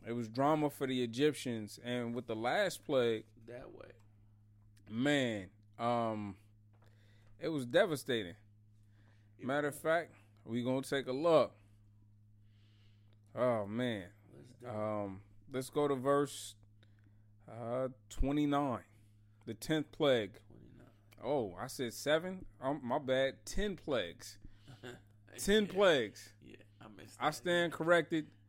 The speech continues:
Speaker 2: Definitely.
Speaker 1: I stand corrected. <laughs> Ten
Speaker 2: Definitely
Speaker 1: plagues.
Speaker 2: got at the Egyptians.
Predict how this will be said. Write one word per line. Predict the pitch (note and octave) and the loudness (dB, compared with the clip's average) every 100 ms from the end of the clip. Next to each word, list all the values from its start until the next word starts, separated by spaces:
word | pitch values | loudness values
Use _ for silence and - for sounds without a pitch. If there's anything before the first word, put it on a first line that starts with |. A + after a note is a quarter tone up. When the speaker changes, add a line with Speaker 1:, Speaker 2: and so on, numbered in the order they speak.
| - - | -20 -20
Speaker 2:
Definitely. | G#2 A2+ G#2+ - G#2+ A#2 | -20 -18 -18 -20 -14 0
Speaker 1:
I | C3+ | 0
stand | D3 F3 D#3+ D3+ | 2 0 0 0
corrected. | D3+ D3 C3+ C3 A#2 - | 4 4 4 -2 -4 -10
<laughs> | - | -10
Ten | C3 B2 - B2 - - - - | -6 -4 -4 -8 -8 -16 -20 -14
Speaker 2:
Definitely | B2+ A#2+ F#3 F3 | -6 0 0 0
Speaker 1:
plagues. | F3 E3+ C#3 A2+ | 2 4 4 0
Speaker 2:
got | G#2+ | -6
at | A2 | -16
the | - | -18
Egyptians. | A#2 - A2 B2 - F#2+ - - | -18 -18 -18 -20 -20 -20 -20 -20